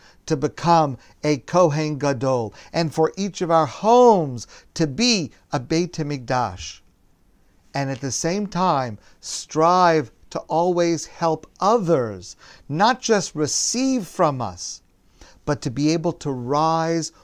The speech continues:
on their own in holiness, coming closer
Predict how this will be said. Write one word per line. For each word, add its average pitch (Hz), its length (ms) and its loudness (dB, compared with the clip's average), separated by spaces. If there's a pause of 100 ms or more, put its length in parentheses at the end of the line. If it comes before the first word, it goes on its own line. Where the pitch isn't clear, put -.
(200)
on 175 340 2
their 151 340 -2
own 123 400 -4 (340)
in 151 180 0
holiness, 131 800 -2 (320)
coming 147 400 -6 (260)
closer 139 600 -4